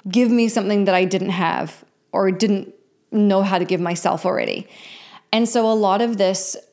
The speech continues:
work I've done has been around opening myself up to understanding that there's a purpose to having someone else in your life.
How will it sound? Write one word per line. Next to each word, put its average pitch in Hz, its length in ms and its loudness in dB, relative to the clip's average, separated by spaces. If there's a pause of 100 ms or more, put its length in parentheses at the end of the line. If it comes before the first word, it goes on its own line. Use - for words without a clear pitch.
work 220 400 0
I've 226 160 2
done 180 220 0
has 180 200 -2
been 196 220 0
around 175 640 -2 (160)
opening 240 420 2
myself 208 460 -2
up - 220 -4
to 175 540 0 (800)
understanding 240 920 0
that 175 440 0 (680)
there's 247 260 4
a 190 220 0 (400)
purpose 247 720 -2 (340)
to 226 100 -2
having 202 320 2
someone 185 320 -2
else 180 260 -4
in 196 180 -4
your 185 120 0
life. - 460 -4